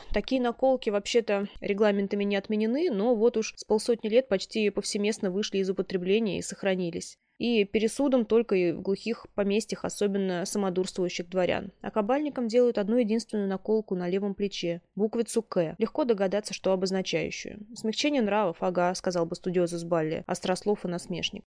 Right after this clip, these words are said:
И добавил бы с непонятным выражением: «Пусть кабальники не пищат.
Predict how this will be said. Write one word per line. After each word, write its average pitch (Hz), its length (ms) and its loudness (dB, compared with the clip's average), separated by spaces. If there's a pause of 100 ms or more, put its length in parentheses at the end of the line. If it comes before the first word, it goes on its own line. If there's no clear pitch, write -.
(120)
И 208 80 -2
добавил 240 380 4
бы 240 100 -2
с - 80 -4
непонятным 196 680 0
выражением: 190 680 2
«Пусть - 240 0
кабальники 220 520 0
не 220 120 6
пищат. - 420 0